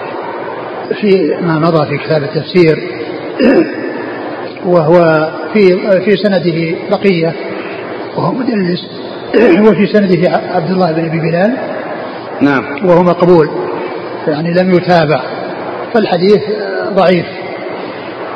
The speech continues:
Speaker 1: غير صحيح. وقد مر أن الشيخ الألباني ضعفه هناك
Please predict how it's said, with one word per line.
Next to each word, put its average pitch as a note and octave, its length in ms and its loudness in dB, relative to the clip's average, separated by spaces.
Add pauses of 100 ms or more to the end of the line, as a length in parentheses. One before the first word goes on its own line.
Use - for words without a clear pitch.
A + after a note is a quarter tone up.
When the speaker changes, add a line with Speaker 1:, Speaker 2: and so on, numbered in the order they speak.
(320)
Speaker 1:
غير F3 200 2
صحيح. E3+ 460 0
وقد G3+ 220 2
مر G#3+ 240 4 (840)
أن D#3+ 80 0
الشيخ E3+ 240 0
الألباني E3 520 2
ضعفه D#3 580 2
هناك F#3 320 2